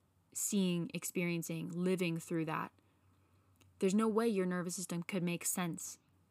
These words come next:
of that experience. So it said, "Okay, we're gonna shut down. This isn't safe. There's nothing we can do to change this, outrun this, fight this. We are just gonna have to submit."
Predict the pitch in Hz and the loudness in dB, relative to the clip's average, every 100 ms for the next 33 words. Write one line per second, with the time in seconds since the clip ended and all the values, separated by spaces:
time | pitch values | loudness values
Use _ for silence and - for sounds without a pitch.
0 | _ _ _ 185 170 165 170 - 165 156 | _ _ _ -2 0 0 -2 -4 -4 -4
1 | - - - - _ _ - 190 170 - | -6 -8 -10 -14 _ _ -2 2 2 2
2 | 170 170 - - - _ - 302 262 254 | -2 -4 -10 -18 -20 _ -4 0 0 -2
3 | _ _ - _ _ _ - 107 107 - | _ _ -20 _ _ _ -2 2 2 2
4 | 185 78 85 - _ _ _ _ _ _ | 0 -2 -6 -8 _ _ _ _ _ _
5 | _ _ _ _ _ _ _ _ _ - | _ _ _ _ _ _ _ _ _ -2
6 | 175 180 170 151 220 226 - - - _ | 2 2 0 0 2 2 0 -14 -20 _
7 | _ - 180 180 170 170 160 175 160 156 | _ -4 -2 -2 -2 -4 -2 0 0 0
8 | 233 233 208 208 202 - - 170 147 214 | 2 2 2 0 0 -2 0 2 4 4
9 | 214 208 196 190 - 208 202 196 196 190 | 4 4 2 -2 2 4 4 2 0 0
10 | - - - - - 180 185 170 185 - | -4 -8 -18 -14 0 2 2 2 0 0
11 | 180 175 165 - 156 - 170 165 | -2 -2 -2 -2 -4 -2 -2 -4